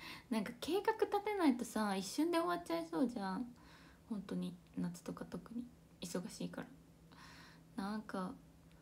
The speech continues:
まあ、みんなもね、なんか、「どこ行くよ」とか、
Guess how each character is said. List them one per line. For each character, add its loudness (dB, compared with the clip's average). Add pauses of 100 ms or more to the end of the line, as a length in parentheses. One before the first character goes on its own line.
(360)
ま -2
あ、 -2
み 0
ん 2
な 6
も 2
ね、 -2 (880)
な -2
ん -4
か、 -8 (100)
「ど 0
こ -2
行 0
く -2
よ」 2
と -6
か、 -8